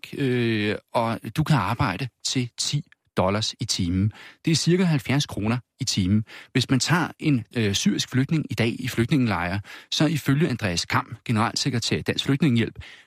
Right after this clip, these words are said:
så har vedkommende en, øh, indkomst på firs kroner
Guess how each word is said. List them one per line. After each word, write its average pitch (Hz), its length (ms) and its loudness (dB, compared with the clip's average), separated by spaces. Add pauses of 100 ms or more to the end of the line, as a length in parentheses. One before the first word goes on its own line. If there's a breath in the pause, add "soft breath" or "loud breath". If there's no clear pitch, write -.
så - 160 0
har 123 500 0
vedkommende 123 600 0 (120)
en, 104 220 0 (160)
øh, 104 220 0
indkomst - 460 0
på 135 120 2
firs - 680 0 (140)
kroner 127 480 2